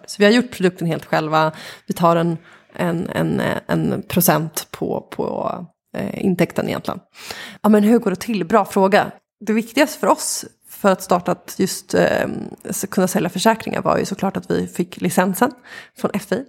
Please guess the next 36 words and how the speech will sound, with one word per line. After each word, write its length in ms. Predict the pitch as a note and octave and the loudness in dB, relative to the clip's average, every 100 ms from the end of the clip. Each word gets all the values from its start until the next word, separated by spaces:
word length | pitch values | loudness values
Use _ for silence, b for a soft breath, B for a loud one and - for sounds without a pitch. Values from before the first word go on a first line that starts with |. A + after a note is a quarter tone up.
| _ | _
Det, 280 | F#3 G#3 G3 | -2 4 4
där 200 | F#3+ G3 | 6 4
behövde 320 | F#3+ G#3 F3 | 6 2 2
vi 120 | F3+ F3+ | -4 -2
visa 340 | F#3 F3+ - | -2 0 -2
att 100 | A3 F3+ | -2 0
vi, 280 | F3 G3 F#3 B B B - | 0 0 -4 B B B -4
vi 100 | G3 | -2
hade 240 | F#3 E3+ | 0 -2
ett 100 | E3 | -4
team 340 | - G#3+ A#3+ | 0 2 2
som 140 | G3+ F3 | -2 -4
klarade 320 | F#3 D#3 D#3 | 0 0 2
av 140 | D#3 | 2
det 80 | F#3+ | 2
här. 220 | G3 - - B B B - | 0 -2 -6 B B B -10
Och 120 | - | 0
sen 180 | G#3+ G#3 | 2 4
var 200 | F#3 E3+ | 4 2
det 60 | |
att 100 | F3 | -4
få 160 | - E3+ | -4 -4
det 80 | F3 | -2
här 100 | F3+ | -4
partnerskapet 880 | - F3 - - A#3+ A#3 - - | 0 -2 -2 -2 0 0 -2 -6
på 100 | - | -6
plats 400 | F3 A3 - - | -4 -4 -4 -14
där 160 | - F3+ | -4 -4
vi 260 | F3+ F3 - - _ _ _ _ _ _ _ _ _ _ - - | -2 -2 -4 -8 _ _ _ _ _ _ _ _ _ _ -20 -16
hade 320 | - G3 F3+ F3 E3+ - - - | 0 0 2 2 2 -2 -4 -6
en, 220 | - F3 | -4 -4
en, 320 | F#3+ E3+ D#3+ | -2 -2 -2
eh, 260 | D#3+ - - | -4 -2 -4
liksom 340 | F3+ F3+ - - | -6 -6 -8 -8
stor 420 | F3+ - G3 E3+ | -2 2 2 0
försäkringsjätte 1000 | E3 - F#3 F3 F3 E3+ G#3 - F3 E3+ | -6 0 0 2 0 2 0 2 0 0